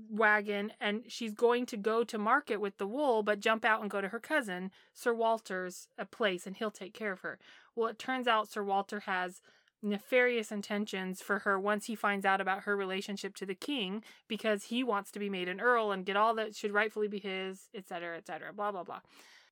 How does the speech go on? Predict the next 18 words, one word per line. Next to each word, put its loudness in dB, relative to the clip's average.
So 4
I 4
think 2
the 2
reason 0
it -2
gets -2
cut 2
off 4
at -6
the -8
end 0
is 4
that 4
they 6
just 4
had 6
this 0